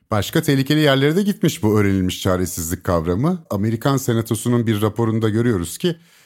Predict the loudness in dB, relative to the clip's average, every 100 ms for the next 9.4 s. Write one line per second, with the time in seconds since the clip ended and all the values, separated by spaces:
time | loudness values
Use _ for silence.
0 | -18 -14 -4 0 0 2 2 2 2 0
1 | -2 -2 -2 0 -2 -2 -2 -2 -2 0
2 | 0 2 2 2 2 0 2 2 2 0
3 | 0 0 0 -2 -4 -6 -4 -2 -2 -4
4 | -8 -4 -2 -2 -2 -2 -4 _ _ _
5 | -10 -2 0 0 0 -2 0 -2 0 0
6 | 0 0 0 0 0 0 0 -4 -4 -2
7 | -2 -2 -4 -4 -6 0 0 2 0 -2
8 | -2 0 -2 -2 -4 -2 0 0 -2 -6
9 | -8 -8 -10